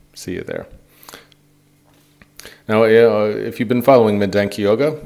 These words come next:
we've been doing the Arab Spring since, uh, well, since it was winter, actually, since at the beginning of the year.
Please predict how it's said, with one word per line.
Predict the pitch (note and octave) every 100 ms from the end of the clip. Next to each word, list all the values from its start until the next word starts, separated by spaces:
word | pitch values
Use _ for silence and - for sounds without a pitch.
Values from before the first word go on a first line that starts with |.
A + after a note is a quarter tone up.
| - - - - -
we've | G#2 F#2+
been | G2
doing | G2+ G2+
the | G2 F#2
Arab | G2+ G2+ F2+
Spring | - - F#2 E2+ E2
since, | - F#2 F2+ - -
uh, | F#2 F2
well, | F#2 F#2
since | - A#2+ G#2
it |
was | F#2
winter, | F#2+ A2+ - G1+
actually, | G1+ - - -
since | - A2 A2
at | G2
the |
beginning | F#2 F#2+ A2 A2+
of | G#2
the | G2+
year. | G2+ G#2+ F2